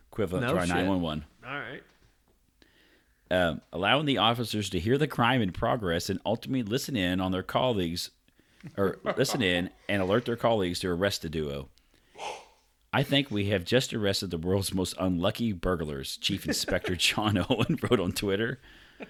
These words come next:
Speaker 1: Whilst committing a burglary, one of the burglars accidentally sat on his phone and dialed nine nine nine, he wrote. "We received the call, re-, we received a call detailing all of their antics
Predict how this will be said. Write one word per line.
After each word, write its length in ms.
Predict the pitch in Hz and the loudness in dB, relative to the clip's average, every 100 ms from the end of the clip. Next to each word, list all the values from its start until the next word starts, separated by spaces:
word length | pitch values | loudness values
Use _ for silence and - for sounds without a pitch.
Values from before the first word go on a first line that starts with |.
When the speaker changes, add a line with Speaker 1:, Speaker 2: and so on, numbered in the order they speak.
| - - - _ _ | -16 -18 -20 _ _
Speaker 1:
Whilst 240 | - 113 - | 0 0 2
committing 320 | 107 156 185 | 2 2 2
a 60 | 151 | 2
burglary, 640 | 98 92 87 87 87 95 _ | 4 2 4 4 2 0 _
one 240 | 87 95 123 | 0 4 4
of 60 | |
the 80 | 131 | 2
burglars 520 | 95 90 87 87 98 - | 0 0 2 0 -2 -4
accidentally 380 | 98 107 120 120 | -4 -4 -2 -2
sat 220 | 120 120 | 0 0
on 80 | 127 | 2
his 120 | 131 | 0
phone 300 | - 85 82 | 0 0 0
and 80 | 92 | 0
dialed 240 | 85 85 | 2 2
nine 180 | 85 101 | 2 0
nine 220 | 110 107 | 0 0
nine, 260 | 95 78 73 | 0 0 -2
he 120 | 78 | -6
wrote. 360 | 73 78 95 - _ _ _ _ | -4 -2 -2 -6 _ _ _ _
"We 80 | 98 | -4
received 340 | 98 - 151 - | -2 0 -2 -4
the 40 | |
call, 520 | - 92 85 90 95 _ _ _ _ - | -2 2 4 4 0 _ _ _ _ -10
re-, 160 | 95 95 - | -6 -6 -4
we 120 | 95 | -4
received 340 | 90 92 135 160 | -2 0 0 -2
a 60 | |
call 280 | - 90 85 | -2 0 0
detailing 520 | 85 113 - 107 110 | 0 -4 0 0 0
all 160 | - 92 | 2 0
of 160 | 120 113 | 0 2
their 200 | 117 - | 0 2
antics 500 | 101 110 82 78 | 0 2 -2 -4